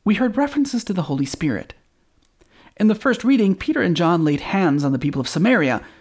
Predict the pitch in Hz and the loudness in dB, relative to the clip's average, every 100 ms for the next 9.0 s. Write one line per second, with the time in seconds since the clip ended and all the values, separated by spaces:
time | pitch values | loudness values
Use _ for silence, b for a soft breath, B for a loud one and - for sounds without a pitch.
0 | B B 185 185 277 302 285 196 - 156 | B B -4 -2 2 2 2 0 -2 -2
1 | 156 143 135 123 - 143 98 - - _ | -2 -2 -4 -4 -4 -4 -4 -6 -14 _
2 | _ _ _ _ _ b b b b b | _ _ _ _ _ b b b b b
3 | - 220 185 220 233 170 160 - - 220 | 0 0 2 2 4 2 0 -2 -2 0
4 | 180 - 156 165 156 143 - - 180 131 | -2 -2 0 2 2 -2 -4 -2 0 0
5 | 123 139 135 - 139 - 120 131 123 - | 0 -2 -4 -2 -2 -2 -2 0 -2 -2
6 | 113 113 185 247 - 82 - _ b b | -4 0 2 2 0 -6 -12 _ b b
7 | b b b b 160 190 226 247 226 214 | b b b b 0 2 2 4 2 2
8 | - 180 170 147 285 302 - 80 - | 0 -2 0 2 0 0 -4 -4 -6